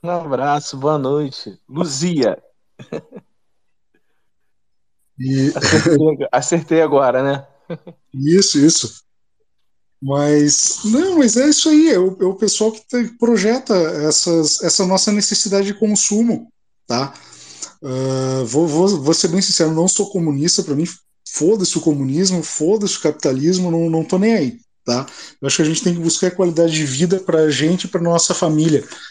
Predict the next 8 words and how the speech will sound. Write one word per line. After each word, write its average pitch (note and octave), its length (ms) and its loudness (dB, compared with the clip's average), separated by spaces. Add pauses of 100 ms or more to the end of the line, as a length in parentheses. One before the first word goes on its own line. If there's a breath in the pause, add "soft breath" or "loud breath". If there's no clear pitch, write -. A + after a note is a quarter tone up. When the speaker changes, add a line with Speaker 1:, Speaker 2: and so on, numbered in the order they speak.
(120 loud breath)
Speaker 2:
e D#3+ 60 2
o - 20 4
resto D#3 360 2
que - 60 -2
se - 120 0
exploda, D3 480 0 (420)
tá? B2+ 240 -4 (640 loud breath)
Ah, D3 420 2